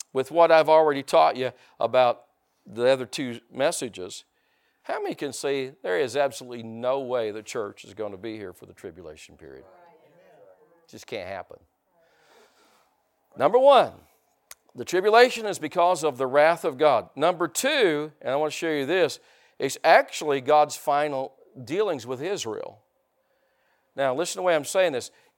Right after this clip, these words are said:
He, he's gonna use the tribulation period to bring Israel into the new covenant he has for them.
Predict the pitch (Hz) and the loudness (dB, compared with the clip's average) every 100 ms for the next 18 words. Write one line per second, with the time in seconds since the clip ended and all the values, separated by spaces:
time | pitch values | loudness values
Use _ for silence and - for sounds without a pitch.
0 | _ _ - 180 240 - 208 254 269 247 | _ _ -8 -4 -4 -4 -4 -4 -2 2
1 | 214 170 185 175 156 - 196 165 156 208 | 2 0 -4 -4 -6 -4 -4 0 2 2
2 | 254 175 135 143 143 139 143 120 175 165 | 2 -6 -8 -4 -4 -4 -10 -4 -4 -2
3 | 147 151 226 175 143 127 - 170 180 156 | -4 -2 -2 0 -2 -2 -4 -6 -6 -8
4 | - 220 226 151 123 117 _ _ _ _ | -8 -6 -4 -4 -6 -10 _ _ _ _
5 | - 117 151 160 180 - 196 233 180 117 | -14 -6 -6 -6 -8 0 2 2 -2 -6
6 | 110 117 107 92 - - 50 | -8 -6 -6 -8 -14 -18 -18